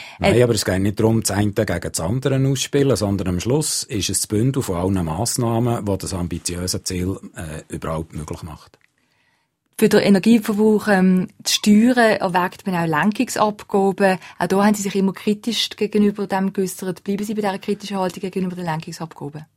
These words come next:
Speaker 1: Ja, wir bleiben kritisch. Eine Lenkungsabgabe für sich tun wir nicht negieren. Die ist an und für sich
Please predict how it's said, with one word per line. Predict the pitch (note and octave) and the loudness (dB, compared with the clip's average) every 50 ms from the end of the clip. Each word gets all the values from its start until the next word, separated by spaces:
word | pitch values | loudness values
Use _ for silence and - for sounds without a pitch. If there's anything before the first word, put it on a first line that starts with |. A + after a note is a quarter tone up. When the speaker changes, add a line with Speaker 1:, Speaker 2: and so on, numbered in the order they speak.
| _ _ _ _ _ _ _ _ _ _ _ _ - | _ _ _ _ _ _ _ _ _ _ _ _ 0
Speaker 1:
Ja, | - B2 D#3 E3+ | 2 4 4 4
wir | C#3+ A#2 | 4 4
bleiben | F#2+ B2+ C#3+ D3 E3 | 6 4 6 6 4
kritisch. | D#3 - D#3+ E3 D3+ - C3+ A#2+ - A#2+ | 4 6 4 4 4 4 2 2 2 4
Eine | A2+ G#2+ | 4 4
Lenkungsabgabe | A#2+ B2 C#3 C#3 - - A#2+ - - A2+ B2 - - - B2 A#2 B2 - - - - _ _ _ - - | 4 4 2 0 0 -2 0 0 2 2 2 0 2 2 2 2 2 0 -4 -18 -20 _ _ _ -16 -8
für | - - A2+ - | -4 -2 0 2
sich | - C#3 D#3 D3+ C3 - | 4 4 6 4 4 2
tun | - - A2+ A2+ A2 | 2 4 4 4 6
wir | G#2 | 4
nicht | G2+ A2+ B2 - | 4 2 2 0
negieren. | - C3+ C3 - C#3+ C3+ B2+ A2+ G2 G2 F2+ | -2 -2 0 2 2 6 6 6 6 4 2
Die | - G#2 G#2 A2 | 2 2 4 4
ist | A2 G#2 - - G#2+ F#2+ F2 - - | 4 4 0 -2 -4 -2 -2 -2 -2
an | - G2+ G#2+ G#2+ | 0 2 2 2
und | G2 - | 2 2
für | - G#2 G2 | 0 0 0
sich | - G2+ - | 0 0 -2